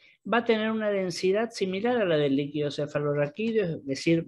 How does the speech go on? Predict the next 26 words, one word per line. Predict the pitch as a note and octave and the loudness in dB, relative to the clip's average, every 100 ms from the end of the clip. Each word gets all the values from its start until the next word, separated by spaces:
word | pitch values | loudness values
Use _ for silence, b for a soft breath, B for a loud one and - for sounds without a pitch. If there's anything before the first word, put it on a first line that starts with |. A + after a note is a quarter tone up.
| - | -2
marcadamente | C3+ C3+ B2 - G3 G#3+ F#3 F#3 F#3+ F3+ - | 0 2 0 0 2 2 0 0 0 -2 2
hipodenso | A#3 A#3+ F#3 F3+ E3+ E3+ E3 A#3 | 2 4 6 6 6 2 2 -2
respecto | F#3 - D3+ C#3 D3+ | -2 -2 -2 0 0
al | C#3+ | 0
parénquima | C#3 C3+ C3+ C3+ C3+ B2+ B2 | 0 2 6 4 2 -4 -2
cerebral. | D#3+ E3 A3 C4 B3+ C#4 - B E4 E4+ B B B | 2 2 4 4 2 0 -6 B -18 -16 B B B
Generalmente | - A3 A3 A#3 A#3 A#3 A#3 A#3+ | 0 2 4 4 4 4 4 2
se | A3+ G3+ | 4 2
ubica | G3+ G#3+ G#3 G#3 G#3 - | 2 0 -2 -2 -2 0
en | F3 E3 | 2 4
los | D#3 C#3+ | 2 0
dos | F3+ G#3 - - - - | 0 0 -2 -10 -8 -2
hemicráneos, | D#3 D#3 D3+ A3 G#3+ E3+ E3 G3 - | 0 0 0 0 0 0 0 -4 -6
como | C3 B2 | -4 -2
ustedes | A#2 C#3+ C#3 C#3 | 0 2 2 2
tienen | C#3+ D#3+ | 2 2
acá, | G3 G3 A3+ - | 0 -2 -2 4
por | E3+ | 6
lo | D#3+ | 6
tanto | D#3 E3+ E3+ E3 | 6 4 6 6
la | D3+ | 6
línea | D3 E3 E3 E3 D#3 - | 4 4 4 2 0 -2
media | D3+ F3 F3+ F3+ E3+ E3+ | -2 0 2 0 0 0
va | D3+ | -2
a | D3+ | -4
estar | - E3+ F#3 | -4 -6 -6